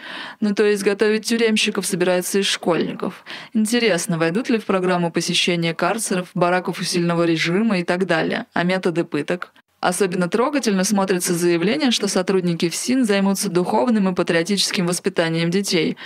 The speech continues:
Действительно, кто лучше понимает духовность и патриотизм, чем профессиональный вертухай?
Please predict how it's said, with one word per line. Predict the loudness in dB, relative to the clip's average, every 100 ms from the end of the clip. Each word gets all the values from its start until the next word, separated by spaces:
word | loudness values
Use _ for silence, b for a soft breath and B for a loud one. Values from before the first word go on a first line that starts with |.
| B B B
Действительно, | 0 0 0 0 0 0 0 -2 -6 -12
кто | -2 0 2
лучше | 2 0 0
понимает | 2 2 2 2
духовность | 0 2 2 2 0 -2
и |
патриотизм, | -2 0 2 2 0 0 0
чем | 0 -2 0
профессиональный | -2 -2 -2 0 2 2 2 0
вертухай? | 0 0 -2 0 -2 -4